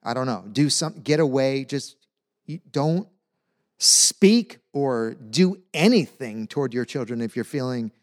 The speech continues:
a rage or intense anger toward them. That's just not gonna go well.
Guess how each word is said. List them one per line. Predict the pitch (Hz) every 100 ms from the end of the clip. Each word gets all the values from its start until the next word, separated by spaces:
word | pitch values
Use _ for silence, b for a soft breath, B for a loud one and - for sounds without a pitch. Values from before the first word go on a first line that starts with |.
| _ _ _
a | 104
rage | 110 127 147 143 143 120
or | 107 110
intense | - 113 139 135 -
anger | 135 139 135
toward | - 151 127
them. | 131 127
That's | 127 135 -
just | - 139 - -
not | 131 123 127 - _ _ _ _ _ _ _ _ -
gonna | 131 120
go | 107 113
well. | 92 92 92